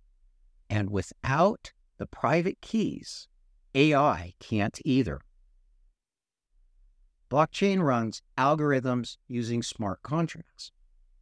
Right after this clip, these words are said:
When we connect blockchain and A I math, we end up with authenticated intelligence instead of artificial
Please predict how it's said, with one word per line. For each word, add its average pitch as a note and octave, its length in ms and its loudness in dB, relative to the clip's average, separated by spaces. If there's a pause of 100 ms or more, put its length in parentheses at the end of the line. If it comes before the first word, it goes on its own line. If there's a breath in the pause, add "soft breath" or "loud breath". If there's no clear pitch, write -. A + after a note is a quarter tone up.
(360)
When C#3 200 2
we D#3 140 6
connect C3+ 460 0
blockchain G3+ 840 0 (320)
and C3 220 0 (160)
A E3 180 4
I B2+ 320 2
math, D#3+ 640 -4 (800)
we B2+ 240 2
end C#3 200 4
up B2 200 2 (340)
with C3+ 320 0 (1120)
authenticated E3 1200 0 (140)
intelligence A#2 1000 -4 (380)
instead C#3 640 2
of E2+ 340 -4 (640)
artificial G2+ 840 0